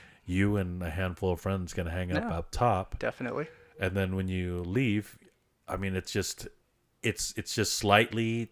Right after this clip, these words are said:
Speaker 1: tilted so that it just sheds off the, the backside there. So
Speaker 2: Good way to look at it.
Speaker 1: Yeah.
Speaker 2: Kind of a multi-purpose there.
Speaker 1: Yeah, I think so. I think you can do that. Either that, or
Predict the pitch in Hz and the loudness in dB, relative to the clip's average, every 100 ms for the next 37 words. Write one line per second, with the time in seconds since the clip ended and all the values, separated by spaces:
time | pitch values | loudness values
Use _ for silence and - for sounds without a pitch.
0 | - - 131 - 92 87 - 95 92 92 | -4 2 2 2 -4 -4 -4 -2 -2 -2
1 | 87 98 98 - _ - - 101 92 104 | -4 -2 -4 -4 _ -12 -4 -2 0 0
2 | 101 98 98 95 92 92 85 95 135 - | -2 -2 -2 0 0 -4 -6 -4 -6 -10
3 | - 78 71 73 69 80 - 78 76 78 | -8 -8 -8 -10 -12 -12 -12 -10 -10 -12
4 | - - 190 131 117 110 113 - 127 160 | -14 2 4 4 0 -2 -6 -2 -2 -2
5 | 403 - 160 202 135 120 117 139 143 - | -6 0 4 6 6 2 2 6 6 6
6 | 123 135 139 147 98 120 175 135 90 85 | 2 2 2 -2 4 10 10 8 4 2
7 | 117 - 139 - 131 160 107 87 113 175 | 0 2 0 2 4 6 6 4 4 2
8 | - 104 92 110 131 92 104 107 101 110 | 0 -2 -2 2 4 6 8 8 8 8
9 | 120 95 90 | 8 8 6